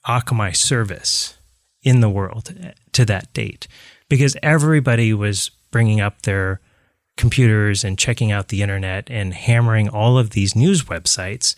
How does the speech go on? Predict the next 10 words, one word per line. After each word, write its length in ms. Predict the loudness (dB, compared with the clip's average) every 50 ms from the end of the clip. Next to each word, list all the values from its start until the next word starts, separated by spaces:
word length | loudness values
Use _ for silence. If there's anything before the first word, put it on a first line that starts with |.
| -8 -18 -20 -20 -6 0
and 100 | 2 4
they 80 | 4 4
were 100 | 4 4
all 140 | 4 2 2
toppling 480 | 2 2 0 2 2 2 2 4 4
over 560 | 2 2 2 0 0 0 0 0 -2 -4 -6 -8 _ _ _ _ _ _
without 400 | 2 2 4 4 2 2 0 -2 -4 _ _ _ _ _ _ _ _ _ -4
Akamai. 640 | -2 0 0 0 0 0 -2 -2 -4 -10 -14 -16 -10 -2
And 260 | 0 2 4 4 4 2
so 420 | 2 2 2 4 2 2 0 -2